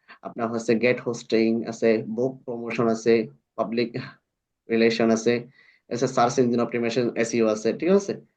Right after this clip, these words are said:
এই বিষয়গুলা, প্রোডাক্ট মার্কেটিং, ভিডিও মার্কেটিং, ঠিক আছে? ভিডিও মার্কেটিং মানে কি?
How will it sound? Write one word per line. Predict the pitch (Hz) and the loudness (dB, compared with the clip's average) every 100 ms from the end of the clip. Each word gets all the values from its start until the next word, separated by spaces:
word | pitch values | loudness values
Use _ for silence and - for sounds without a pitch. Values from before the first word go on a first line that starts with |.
| - | -4
এই | - | -4
বিষয়গুলা, | - 101 90 - - _ _ _ | 0 -2 -2 -6 -12 _ _ _
প্রোডাক্ট | - 123 - | 0 0 2
মার্কেটিং, | 127 117 120 104 110 107 - 101 | -2 0 -2 2 2 2 -2 -4
ভিডিও | 113 123 | 0 2
মার্কেটিং, | 117 104 104 120 120 117 101 | 2 0 0 -2 0 0 -2
ঠিক | 143 175 | 2 2
আছে? | - 120 - _ - | 2 -4 -6 _ -6
ভিডিও | 120 160 | 0 4
মার্কেটিং | 165 156 165 165 | 4 4 0 2
মানে | 143 120 | 2 0
কি? | 101 101 | -4 -12